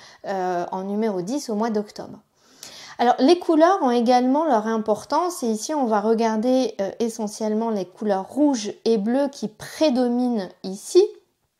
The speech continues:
Donc, le bleu fait référence au lien spirituel,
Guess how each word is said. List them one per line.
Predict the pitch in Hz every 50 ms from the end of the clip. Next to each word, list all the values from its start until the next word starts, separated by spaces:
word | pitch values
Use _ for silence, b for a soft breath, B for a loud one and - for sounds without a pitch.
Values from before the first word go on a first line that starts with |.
| _ _ _ _ - B B B B B B B B B B B
Donc, | 240 262 269 262 262
le | 277 302 320
bleu | 285 269 302 302 320 320 311
fait | 311 - 277 262
référence | 247 262 254 262 - 254 247 254 254 269 269 262 - - -
au | 240 240
lien | 240 240 254 254 247
spirituel, | 240 - - _ - 285 277 254 247 226 - - 220 208 214 254 359 370 240 202